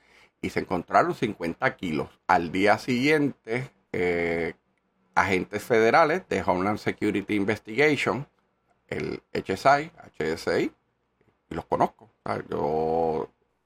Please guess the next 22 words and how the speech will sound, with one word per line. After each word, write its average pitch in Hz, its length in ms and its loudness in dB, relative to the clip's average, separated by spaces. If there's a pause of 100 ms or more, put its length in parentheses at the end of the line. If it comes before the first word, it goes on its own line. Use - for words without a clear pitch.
(100)
tuve 80 120 -8
un 82 100 -6
programa 85 440 0
de 131 180 2
ellos, 117 220 0 (640)
pues 101 360 2 (180)
hicieron 101 420 2
un 113 80 2
arresto 127 480 2
de 107 100 0
cuatro 95 340 2
personas 185 680 0 (380)
que 101 100 -2
fueron, 110 760 2
parece 98 400 -2
ya 107 120 6
había 110 180 4
un 117 100 2
furgón 127 460 0
que - 140 -16
estaba 92 280 2
identificado 123 1300 2